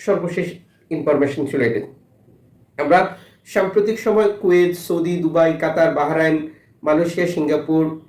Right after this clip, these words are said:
সব দেশের প্রবাসীদের সাথে এই ঘটনাগুলো ঘটা দেখছি, যেটি ঢাকা এয়ারপোর্ট,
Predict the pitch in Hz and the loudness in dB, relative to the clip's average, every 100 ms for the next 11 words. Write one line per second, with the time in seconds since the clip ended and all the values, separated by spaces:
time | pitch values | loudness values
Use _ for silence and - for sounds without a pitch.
0 | - 202 175 196 196 170 151 156 156 165 | -6 -6 -2 0 0 0 2 2 0 -2
1 | 160 175 175 175 143 139 143 147 147 143 | -4 -4 -2 -4 -2 0 0 0 -2 0
2 | 156 156 - _ _ 143 143 131 120 117 | -2 -4 -10 _ _ -4 -4 0 -2 -2
3 | - - - - _ 123 160 180 175 - | -6 -8 -10 -14 _ -4 0 0 -2 -8
4 | - - 147 147 165 165 151 160 165 160 | -20 -4 0 2 2 2 2 2 0 0